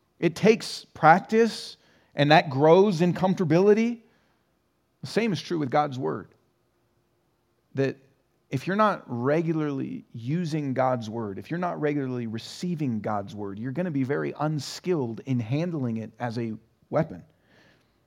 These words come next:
But we need it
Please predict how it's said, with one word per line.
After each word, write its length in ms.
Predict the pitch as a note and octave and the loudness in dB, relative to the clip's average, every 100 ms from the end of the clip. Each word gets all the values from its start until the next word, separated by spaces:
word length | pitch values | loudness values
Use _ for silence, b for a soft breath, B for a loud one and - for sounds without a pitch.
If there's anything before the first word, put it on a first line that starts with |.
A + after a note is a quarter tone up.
| _ _ _ _ _ _ _ _ _ _ _ _ _ - | _ _ _ _ _ _ _ _ _ _ _ _ _ -6
But 140 | C#3 | -2
we 100 | C3+ | 0
need 380 | A#2+ D#3+ A2+ F#2 _ _ - | 0 0 -4 -10 _ _ -8
it 280 | A2+ - | -6 -8